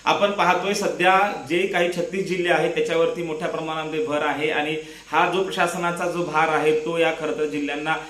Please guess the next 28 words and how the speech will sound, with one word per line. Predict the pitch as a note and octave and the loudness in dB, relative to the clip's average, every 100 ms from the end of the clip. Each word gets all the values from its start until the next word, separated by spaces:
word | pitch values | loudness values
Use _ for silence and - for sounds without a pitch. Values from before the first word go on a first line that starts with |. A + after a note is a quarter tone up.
| - - | -14 -10
अ, | |
होत | B2 D#3 D#3+ | 0 0 2
नाही | D#3+ | 0
आणि | D#3 | 0
हे | F3 | 0
मोठे | F3 F3 A3 | 0 4 4
मोठे | G#3 G#3 G#3 | 4 4 2
जिल्हे | G3+ F#3 F3 | 2 2 2
असल्या | E3 E3+ | 2 -2
कारणाने | E3+ E3+ E3 E3+ | -2 -2 -2 -2
बऱ्याच | E3+ D3+ E3 D#3+ D#3 | 0 2 2 0 2
वेळा | D3+ D#3+ D#3+ - - - - - | 4 4 2 -6 -14 -18 -18 -4
खूप | G#3 G3 | 2 4
अंतर | E3 E3+ G3 | 4 4 2
पार | G3 E3+ F3+ F#3 | 2 2 2 2
करून | F#3 F#3+ F#3+ B2+ | 2 4 4 2
जिल्ह्याच्या | D3+ E3+ E3 F#3 | 0 0 0 -2
ठिकाणी | E3 D3 E3 E3+ | -4 -2 0 0
जावं | D#3 D3+ D3+ | 0 2 2
लागतं. | D3 - E3 | 0 -2 -4
मग | E3 | -2
अशा | D3 D3 D#3 | -4 -2 0
वेळी | D3+ D#3 | 2 0
बऱ्याच | C#3+ D3 D#3 D3+ | -2 -2 -4 -2
वेळा | D3+ D3+ D#3 - - | -2 -2 -4 -10 -10
आपण | C#3+ D#3+ D3+ | -4 -4 -2
पाहतोय | D3 D3+ D#3 D#3+ | -2 -2 -2 -4
की | D#3+ F3 F3 - | 0 -2 -2 -6